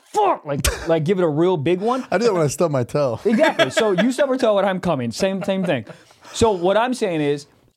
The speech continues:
Speaker 1: I think maybe the vocalization that the woman does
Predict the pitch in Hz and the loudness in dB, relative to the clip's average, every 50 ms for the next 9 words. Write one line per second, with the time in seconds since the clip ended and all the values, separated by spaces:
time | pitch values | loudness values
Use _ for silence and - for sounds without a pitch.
0 | _ 170 165 165 180 185 180 - 185 175 165 135 127 135 147 160 190 233 277 277 | _ 0 0 2 0 0 -2 -4 -4 -4 -4 -4 -6 -4 -2 -2 0 2 2 2
1 | 233 165 147 135 135 143 135 147 131 127 165 165 160 160 156 143 127 156 160 151 | 2 2 0 0 0 0 -2 -2 0 0 0 0 0 -2 -4 -2 -2 -2 -2 -4
2 | - 165 147 143 139 131 139 135 127 - _ - 117 110 _ - 143 135 120 113 | -4 -4 -4 -2 -2 0 0 0 -2 -2 _ -18 -20 -14 _ -4 -4 -4 -4 -2
3 | 127 147 156 156 156 151 139 120 107 139 139 139 139 143 151 160 175 - | -2 -2 -2 -2 -2 -2 -4 -4 -2 -2 0 0 0 0 -2 -4 -6 -10